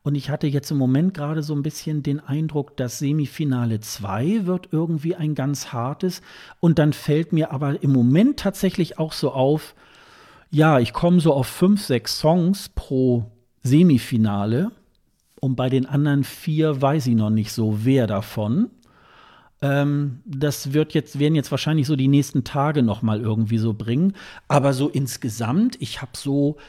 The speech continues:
kurz vor der Deadline manchmal schon so Jahrgänge gehabt, das fand ich irgendwie schlimmer. Aber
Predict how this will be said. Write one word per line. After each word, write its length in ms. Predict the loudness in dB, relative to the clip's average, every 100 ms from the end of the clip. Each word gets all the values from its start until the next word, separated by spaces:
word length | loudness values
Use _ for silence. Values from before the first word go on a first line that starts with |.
| -20 _
kurz 360 | -2 0 0
vor 160 | -2 0
der 120 | 0
Deadline 760 | 0 -4 -2 -2 2 2 4 2
manchmal 500 | 2 0 -2 -2 -2
schon 240 | -2 -2
so 100 | 0
Jahrgänge 560 | 0 2 0 0 0 0
gehabt, 340 | 0 -4 -4
das 120 | -8
fand 240 | -6 -6 -6
ich 120 | -4
irgendwie 280 | -4 -4 -4
schlimmer. 600 | -4 -2 0 -2 -4 -10 _ _ _ _ _
Aber 240 | 0 0